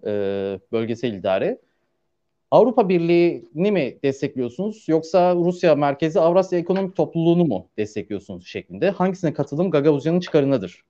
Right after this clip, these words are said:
şeklinde bir soru gel-, e, soru soruldu. İki ayrı soru şeklinde. E, yüzde doksan yedi Avrupa Birliği'ne karşı çıktı. Yüzde doksan sekiz Rusya, e, merkezli Avrupa Ekonomik Teşkilatı'nın,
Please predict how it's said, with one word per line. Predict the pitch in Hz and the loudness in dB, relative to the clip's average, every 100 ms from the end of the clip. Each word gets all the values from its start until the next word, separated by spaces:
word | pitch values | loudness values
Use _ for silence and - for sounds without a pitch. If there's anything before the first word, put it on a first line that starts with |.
| - | -18
şeklinde | 104 104 | -14 -12
bir | 90 | -14
soru | - 101 | -10 -6
gel-, | 92 90 98 90 | -2 -4 -6 -12
e, | 98 95 92 92 | -10 -8 -8 -10
soru | - 104 | -10 -12
soruldu. | - 95 95 170 | -10 -12 -12 -12
İki | 147 135 | -2 0
ayrı | 110 104 | 0 -6
soru | 98 82 | -12 -12
şeklinde. | 98 - 101 208 - _ _ _ _ - | -16 -14 -8 -8 -8 _ _ _ _ -2
E, | 147 151 156 156 | 2 2 2 0
yüzde | 175 170 175 190 | -2 -2 0 0
doksan | 180 175 - 185 | -2 0 0 2
yedi | 185 170 170 214 269 - | 2 2 2 0 -4 0
Avrupa | 147 180 190 165 | 2 2 2 0
Birliği'ne | 147 147 147 117 110 _ | -2 -2 -2 -4 -6 _
karşı | 104 104 - | -4 -4 -6
çıktı. | 185 - 196 202 202 _ _ | -8 -4 -2 -2 -4 _ _
Yüzde | 139 139 170 | -8 -2 0
doksan | 175 170 185 | 0 0 -2
sekiz | 180 190 185 226 - - _ - | -2 -2 -2 -4 -6 -20 _ -4
Rusya, | 185 - 170 156 - 139 | -4 2 6 6 4 0
e, | 135 131 131 135 _ _ _ _ 127 - | 2 2 0 -4 _ _ _ _ -20 -6
merkezli | 139 139 147 135 151 | -2 -2 0 0 2
Avrupa | 151 156 147 | 2 2 0
Ekonomik | 151 151 151 | 0 -4 -4
Teşkilatı'nın, | 143 - 139 131 139 165 | -6 0 0 0 0 -4